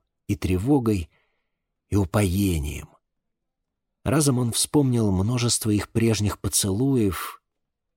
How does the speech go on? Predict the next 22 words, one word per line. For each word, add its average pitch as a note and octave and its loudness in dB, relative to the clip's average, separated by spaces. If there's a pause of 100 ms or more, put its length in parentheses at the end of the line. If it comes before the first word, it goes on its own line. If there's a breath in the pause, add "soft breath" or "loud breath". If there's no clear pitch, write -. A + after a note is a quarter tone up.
(260)
и B2+ -4
не D3 -4
сразу C#3 -2
отстранился. - -4 (960)
Не - -4
только G2+ 0
потому, G#2+ 2
что - 0
был F#2 2
слишком F#2 0
пьян A2 0
и E2+ 0
растерян, E2+ -2
но A#2+ -2
и G#2+ 0
потому, A2 -2
что - -2
не A2 0
хотел G#2+ -2
причинять G2 -2
ей E2+ -2
боль. D2 -6